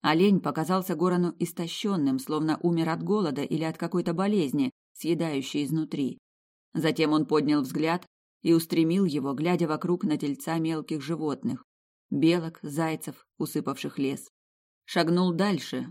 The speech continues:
углубляясь через снежные сугробы, и новые тельца птиц темнели ледышками на снегу. Затем он увидел еще оленя и еще. Разглядел тушку кабана, уткнувшегося мордой в сугроб так, что наружу торчало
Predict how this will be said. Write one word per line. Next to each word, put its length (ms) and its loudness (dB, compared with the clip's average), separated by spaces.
углубляясь 720 0
через 320 -4
снежные 440 0
сугробы, 580 -2
и 120 4
новые 480 4
тельца 500 -2
птиц 540 -4
темнели 520 0
ледышками 880 -2
на 140 0
снегу. 580 -4
Затем 400 4
он 80 8
увидел 320 6
еще 440 2
оленя 480 -2
и 80 2
еще. 560 0
Разглядел 600 4
тушку 360 0
кабана, 540 0
уткнувшегося 720 -4
мордой 340 -2
в 60 -8
сугроб 540 -2
так, 240 -2
что 180 -6
наружу 440 -2
торчало 560 -4